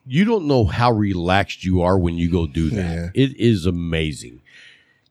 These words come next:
Speaker 1: And I was on my way back to town, and when I left Kirby Lake,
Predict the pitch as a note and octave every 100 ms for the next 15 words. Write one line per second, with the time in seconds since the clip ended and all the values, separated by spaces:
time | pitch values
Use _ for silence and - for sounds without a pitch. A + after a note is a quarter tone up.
0 | _ - A#2+ A#2 A#2 - - C3+ C3 A#2+
1 | E3+ F3+ D#3 D3+ C3+ C#3 - F#2+ D#3 F#3
2 | D3+ B2 B2 A#2+ A#2 A#2 A2+ C#3 C3 -
3 | D3 B2 A2 E3 F3+ B2+ -